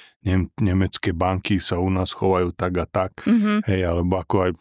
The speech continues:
Speaker 1: mali zmapovaných, povedzme, tých slovenských manažérov, že kde je dobre ich nasadiť a kde nie. To bolo zaujímavé, ale to veľmi s ekonomickými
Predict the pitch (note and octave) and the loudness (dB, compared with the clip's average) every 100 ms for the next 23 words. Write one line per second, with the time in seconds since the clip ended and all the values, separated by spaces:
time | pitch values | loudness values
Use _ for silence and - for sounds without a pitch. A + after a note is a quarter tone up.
0 | - G2+ F2 F2 E2 F2 F2 - F#2 F#2 | -6 -2 0 -2 -4 -4 -6 -2 0 0
1 | F#2 - F#2 F#2+ E2+ - - G2 G2 F#2+ | -2 -2 -4 -2 -4 -4 -2 0 0 0
2 | - G2 F2+ G2 F#2+ F#2+ F#2+ F2+ E2 E2 | -4 -4 -2 0 0 2 2 0 0 0
3 | F#2+ G2 F2 F2 F#2 F2+ F2+ F#2 - F2 | 2 2 0 0 0 2 0 -2 -2 -6
4 | E2+ E2+ E2+ F2 E2+ F#2+ G#2 - - - | -4 -4 -4 -4 -2 -2 -4 -8 -12 -8
5 | - G2+ A#2 A#2 C#3+ F3+ D3 G#2+ G#2+ G#2 | -4 0 0 0 0 0 0 2 2 0
6 | G2 G#2 A2+ C3+ A#2 - B2+ - A#2+ B2 | 0 0 2 2 0 0 -2 0 2 2
7 | A2+ - A#2 A2+ | -2 -2 0 2